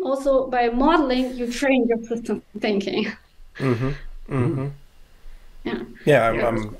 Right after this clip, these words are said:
Speaker 2: definitely thinking about something like stakeholder analysis, where you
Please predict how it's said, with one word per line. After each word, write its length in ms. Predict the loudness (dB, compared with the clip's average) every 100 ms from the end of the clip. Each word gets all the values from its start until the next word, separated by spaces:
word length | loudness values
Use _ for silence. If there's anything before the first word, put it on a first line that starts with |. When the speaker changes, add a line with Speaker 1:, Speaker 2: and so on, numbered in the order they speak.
| -2
Speaker 2:
definitely 380 | -2 0 -2 -2
thinking 380 | 0 -2 0
about 260 | 0 0 0
something 320 | -2 0 0
like 240 | 2 2 0
stakeholder 560 | -2 -2 2 2 4
analysis, 760 | 4 4 4 4 2 0 -4 -4
where 160 | 0 0
you 260 | 0 -4